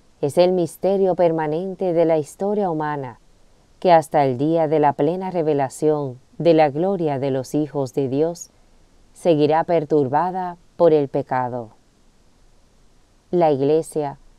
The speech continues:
persiguiendo la finalidad salvífica que es propia de ella, no solo comunica al hombre la participación en la vida divina,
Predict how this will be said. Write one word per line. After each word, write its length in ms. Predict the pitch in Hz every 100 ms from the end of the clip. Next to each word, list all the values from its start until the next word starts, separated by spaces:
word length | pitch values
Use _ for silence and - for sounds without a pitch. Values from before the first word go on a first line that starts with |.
| _ _
persiguiendo 720 | 185 165 175 156 165 202 208
la 120 | 190
finalidad 640 | 175 180 170 151 143 165 165
salvífica 880 | - 165 139 165 180 170 151 156 147
que 320 | - 156 175
es 140 | 185 -
propia 540 | 160 165 185 170 151
de 240 | 139 139
ella, 300 | 165 160 151 - _ - - - - _ - -
no 220 | 156 151
solo 380 | - 185 180 170
comunica 680 | 175 165 156 196 - 180
al 140 | 156 160
hombre 440 | 196 190 185 185
la 180 | - 190
participación 1080 | 180 175 175 180 185 175 160 - 175 196 202
en 200 | 196 180
la 120 | 165 151
vida 340 | 190 214 214
divina, 600 | 175 135 135 131 123 117